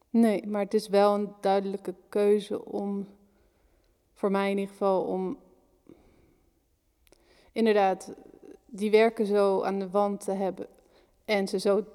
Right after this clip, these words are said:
te presenteren van dit is hoe ik het bedoel, of dit is een werk op zich. Maar de, het, de installatie of de manier waarop het,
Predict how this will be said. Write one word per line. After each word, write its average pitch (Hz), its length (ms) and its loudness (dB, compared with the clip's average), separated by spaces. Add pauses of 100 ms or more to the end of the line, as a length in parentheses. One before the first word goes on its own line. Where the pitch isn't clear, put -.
(480)
te - 120 -20
presenteren 196 640 0
van 190 160 -8
dit - 560 -2 (1400)
is 202 180 2
hoe 196 120 2
ik - 60 -6
het - 180 -4
bedoel, 208 420 4
of 262 160 -10
dit - 480 -4
is - 320 -6 (840)
een 202 180 -6
werk 185 240 0
op - 100 -18
zich. 254 380 -2 (460)
Maar 202 520 0 (440)
de, 202 500 0
het, 208 160 -4 (1040)
de 214 160 2
installatie 220 1080 0
of 220 220 -4
de 208 120 -2
manier 202 380 -2
waarop 190 240 0
het, - 300 -8